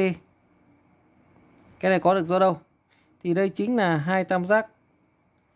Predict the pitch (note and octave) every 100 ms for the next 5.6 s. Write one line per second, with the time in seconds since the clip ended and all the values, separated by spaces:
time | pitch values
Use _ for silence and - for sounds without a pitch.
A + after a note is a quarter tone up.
0 | _ _ _ _ _ _ _ _ _ _
1 | _ _ - - - - - - - -
2 | - - - - D#3 E3 F#3 E3 C3 D3
3 | - F3 F3+ E3+ _ _ _ _ _ _
4 | _ _ _ _ - D3 D3 F3 A3+ D#3
5 | E3+ F#3+ F#3+ - E3+ D#3+